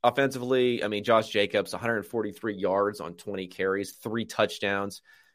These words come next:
Anyone has him in fantasy, maybe the fantasy pick of the year so far as someone who was, like, the c-, supposed dead zone running back.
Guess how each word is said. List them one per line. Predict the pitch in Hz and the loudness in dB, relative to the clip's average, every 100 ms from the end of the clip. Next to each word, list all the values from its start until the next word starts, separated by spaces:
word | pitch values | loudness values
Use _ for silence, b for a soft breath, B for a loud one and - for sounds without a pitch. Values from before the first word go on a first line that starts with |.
| b - | b -2
Anyone | 135 135 | 2 4
has | 120 113 | 4 4
him | 107 | 2
in | 98 | -4
fantasy, | 107 104 104 - 110 | 0 2 0 0 -2
maybe | 104 123 202 | 0 0 2
the | 156 | 0
fantasy | 123 127 131 135 | 2 0 2 -4
pick | - 120 | 0 -2
of | 104 | -2
the | 95 | -8
year | 87 98 139 208 220 _ _ _ _ _ _ _ | -6 0 2 2 -2 _ _ _ _ _ _ _
so | - 160 | 2 2
far | 156 165 180 | 6 8 8
as | 175 123 | 8 4
someone | 143 139 143 | 2 2 2
who | 143 | 2
was, | 127 | 2
like, | 110 107 107 - | 2 2 0 -14
the | - 107 - | -2 -2 -2
c-, | - | -8
supposed | - 113 135 123 113 107 | -8 2 2 2 -4 2
dead | 110 117 | 2 2
zone | 110 113 117 104 | 0 0 0 -2
running | 95 107 127 | -2 -2 2
back. | 135 147 151 | 4 4 2